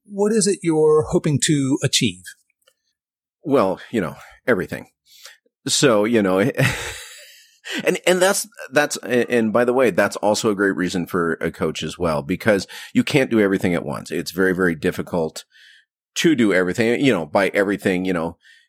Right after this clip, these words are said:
Speaker 2: get thin, get strong, gain mobility,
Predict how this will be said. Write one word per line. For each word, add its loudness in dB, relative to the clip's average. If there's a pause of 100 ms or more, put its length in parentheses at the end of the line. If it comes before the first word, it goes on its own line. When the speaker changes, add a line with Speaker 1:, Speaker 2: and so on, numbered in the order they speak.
(160)
Speaker 2:
get 0
thin, 0
get -2
strong, 0
gain 0
mobility, 2